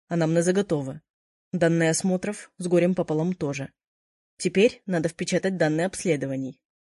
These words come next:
Да так, чтобы ничего не упустить. Упущения нам Сэ не прощают. Тук-тук-тук. Ручка двери елозит, описывая полукруг.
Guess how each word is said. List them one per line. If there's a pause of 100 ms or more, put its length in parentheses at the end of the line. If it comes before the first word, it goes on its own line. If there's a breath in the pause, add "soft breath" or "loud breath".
(120)
Да
так,
чтобы
ничего
не
упустить. (600)
Упущения
нам
Сэ
не
прощают. (580)
Тук-тук-тук. (380)
Ручка
двери
елозит,
описывая
полукруг.